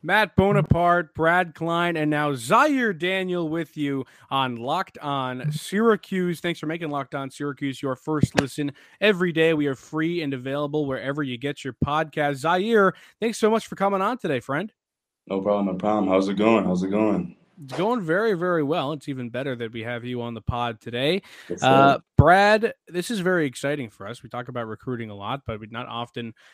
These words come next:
Speaker 1: uh, that we get to talk to recruits. So we appreciate you coming on, Zaire.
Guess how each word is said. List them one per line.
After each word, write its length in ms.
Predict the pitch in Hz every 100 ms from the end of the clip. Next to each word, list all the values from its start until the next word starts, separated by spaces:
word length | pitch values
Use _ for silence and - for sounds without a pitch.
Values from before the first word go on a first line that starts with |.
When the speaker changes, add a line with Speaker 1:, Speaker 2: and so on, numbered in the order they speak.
| _
Speaker 1:
uh, 260 | - 113 113
that 140 | 117
we 100 | 120
get 120 | 127 123
to 60 |
talk 240 | 123 131 131
to 100 | 135
recruits. 420 | 127 - 143 143
So 100 | -
we 120 | 139 135
appreciate 500 | - 185 156 151 131
you 120 | 127
coming 280 | 135 127 120
on, 240 | 120 117
Zaire. 580 | 113 113 110 113 120